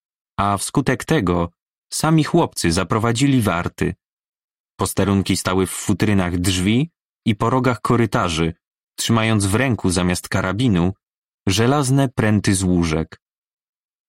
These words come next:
Na szczęście trwało to tylko przez grudzień i styczeń, a potem znowu normalne nauki były kontynuowane i cały program wyczerpany.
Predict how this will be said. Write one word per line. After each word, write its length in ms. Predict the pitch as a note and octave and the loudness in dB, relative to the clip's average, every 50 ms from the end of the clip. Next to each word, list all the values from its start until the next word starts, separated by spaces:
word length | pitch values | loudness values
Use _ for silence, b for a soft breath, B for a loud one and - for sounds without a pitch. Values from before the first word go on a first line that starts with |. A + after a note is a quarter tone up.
| _ - | _ -4
Na 80 | D#3 | -2
szczęście 520 | - - - E3 D#3 C#3 - - D3+ C#3+ C3 | -2 0 0 0 0 0 0 0 0 0 0
trwało 460 | - - C3+ - - C#3+ C#3 C#3 B2+ | 0 -2 -2 0 0 0 2 2 2
to 120 | - C3 | 0 0
tylko 320 | A#2+ - C3 B2 - B2 A2+ | 0 2 0 0 0 -2 -2
przez 280 | - - B2+ A2 G2+ | -2 0 0 0 2
grudzień 480 | G2 F#2+ A2+ B2 B2 A#2+ A2 A2 A2 A2 | 2 2 2 2 2 2 2 2 0 0
i 120 | - G2 - | 0 -2 -4
styczeń, 580 | - - - D3+ D3 - - E2+ E2 E2 E2 E2 _ _ _ _ _ _ _ _ _ - | -2 -2 -2 -2 0 0 0 0 0 0 -2 -4 _ _ _ _ _ _ _ _ _ -8
a 40 | C3 | -4
potem 340 | - D#3 - - D3+ C#3+ C3 | -4 -2 0 0 2 2 2
znowu 400 | B2+ D#3 C#3+ G#2 F2 F2 F2 E2+ | 2 2 2 2 2 2 2 2
normalne 540 | E2+ F2+ F#2 F#2 G2+ G2+ G2 F#2+ F#2+ F#2+ F#2+ | 2 2 0 0 0 0 0 0 0 0 0
nauki 520 | F#2+ F#2 F#2 G#2+ A#2+ A2 - - F#2 E2 | 0 0 0 0 -2 -2 -2 -2 0 0
były 280 | E2 F#2 F#2 F#2 F#2 - | 2 2 2 2 0 0
kontynuowane 960 | - A2 G2+ F#2+ G#2+ G2+ G2 G2 F#2+ F#2 F2 G#2 G#2 G#2 G#2+ A#2+ C#3 D#3 E3 _ _ _ _ _ _ _ _ - | 0 -2 -2 0 0 2 2 2 0 0 0 0 0 0 0 0 0 0 -4 _ _ _ _ _ _ _ _ -2
i 180 | - A#2 A#2 A2+ | 0 2 2 0
cały 320 | - - D#3+ D#3 D3 C#3 | 0 0 0 2 2 2
program 460 | B2+ - D3+ C3+ B2 A#2+ A#2 A2 G#2+ F#2+ | 2 2 0 0 2 2 2 2 2 2
wyczerpany. 720 | G2+ A2+ G#2 - G2 F2 - - D#2+ E2 E2 D#2+ D#2+ | 0 0 0 0 -2 -2 -2 -4 -2 -2 0 -2 -2